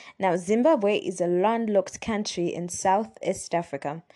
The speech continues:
In fact, it is found between the Zambezi and the Limpopo rivers. When it comes to its neighbors, it is bordered by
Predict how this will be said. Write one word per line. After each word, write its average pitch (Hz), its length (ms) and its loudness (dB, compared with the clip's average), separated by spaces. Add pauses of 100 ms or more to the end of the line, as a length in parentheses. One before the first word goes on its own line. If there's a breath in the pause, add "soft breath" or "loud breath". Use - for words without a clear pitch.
(300 loud breath)
In 220 100 0
fact, 285 540 0
it 220 180 -4
is 226 160 -8
found 226 300 0
between 196 560 -4 (120)
the 180 120 0
Zambezi 180 960 -2
and 175 260 -2
the 175 120 0
Limpopo 170 840 -4
rivers. 156 680 -4 (320 loud breath)
When 185 100 -6
it 180 80 -6
comes 247 280 -2
to 202 100 -8
its - 200 -12
neighbors, 233 420 0 (320 loud breath)
it 185 80 -6
is 185 140 -2
bordered 180 420 0
by 170 300 0